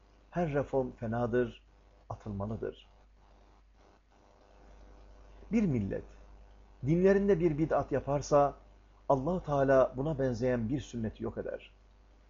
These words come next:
Kıyamete kadar bir daha geri getirmez. On şey sünnettir. Bıyığı kısaltmak, sakalı uzatmak, misvak kullanmak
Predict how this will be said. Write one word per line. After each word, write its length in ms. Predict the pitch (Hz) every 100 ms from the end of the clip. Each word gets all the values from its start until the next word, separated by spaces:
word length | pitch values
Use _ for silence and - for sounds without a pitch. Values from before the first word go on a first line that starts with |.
| -
Kıyamete 500 | - 143 131 127 156
kadar 420 | 147 127 127 113 -
bir 200 | 147 131
daha 400 | 117 110 113 - - - -
geri 180 | 120 98
getirmez. 680 | 98 - 92 90 92 - - - - - - - - - - - - - - - - - - - - -
On 200 | 226 202
şey 340 | - 170 170
sünnettir. 640 | - 131 117 101 - - - _ _ - _ - - - -
Bıyığı 300 | 143 190 196
kısaltmak, 520 | 147 - 104 - 87 - - - _ - - - - - -
sakalı 360 | 151 - 160
uzatmak, 540 | 175 98 104 - - - - - - - - - -
misvak 440 | 127 - 185 -
kullanmak 500 | 123 107 90 87 78